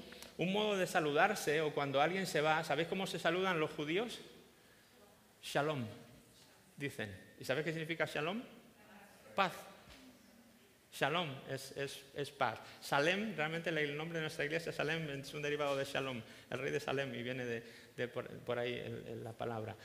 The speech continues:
Eh, significa paz, pero signif-, en ese sentido de, como de un saludo. Dice, por ejemplo, un versículo, Hechos capítulo quince y versículo treinta y tres. "Se quedaron allí un tiempo y luego los creyentes los enviaron de regreso a la iglesia de Jerusalén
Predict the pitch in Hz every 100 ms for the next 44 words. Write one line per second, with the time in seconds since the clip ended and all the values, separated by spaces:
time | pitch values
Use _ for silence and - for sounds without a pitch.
0 | - - - 120 - 139 131 165 175 160
1 | 147 151 151 151 170 165 160 160 180 202
2 | 208 - 214 196 208 214 185 156 - -
3 | - - 165 165 175 185 202 175 165 127
4 | 113 147 160 147 139 170 160 156 160 -
5 | 147 123 127 147 170 160 - - - 139
6 | 139 151 151 143 160 143 - 131 123 120
7 | 135 131 127 123 123 120 117 113 - -
8 | 170 165 175 190 180 165 185 175 196 160
9 | 127 117 - - - 143 180 185 185 165
10 | 156 175 175 165 165 151 143 165 170 156
11 | 143 143 190 226 185 156 180 185 190 190
12 | 208 220 208 170 165